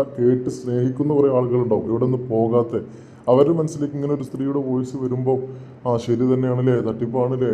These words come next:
അത് മോശമാണല്ലേ" എന്നുള്ള രൂപത്തിലേക്ക് ചിന്ത വന്ന്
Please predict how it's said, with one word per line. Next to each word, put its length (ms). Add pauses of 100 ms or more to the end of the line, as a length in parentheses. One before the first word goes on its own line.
അത് 100
മോശമാണല്ലേ" 600
എന്നുള്ള 200
രൂപത്തിലേക്ക് 560
ചിന്ത 200
വന്ന് 340